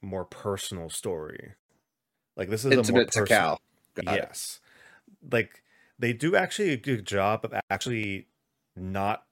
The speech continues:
Speaker 1: trying to have outside, like, other Star Wars events influence this story for
Speaker 2: Right.
Speaker 1: at least, at least for Survivor. So,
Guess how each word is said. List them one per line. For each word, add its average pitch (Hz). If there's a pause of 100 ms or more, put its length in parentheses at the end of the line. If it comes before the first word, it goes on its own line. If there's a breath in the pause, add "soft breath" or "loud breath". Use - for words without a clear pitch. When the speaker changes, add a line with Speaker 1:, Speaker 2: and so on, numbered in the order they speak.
Speaker 1:
trying 98
to 107
have 95
outside, 92
like, 85 (840)
other 101
Star 98
Wars 104
events 101
influence 98
this 87
story 95 (640)
for 98
Speaker 2:
Right. 95
Speaker 1:
at 95
least, 98
at 117
least 92
for 104
Survivor. 85 (600)
So, 80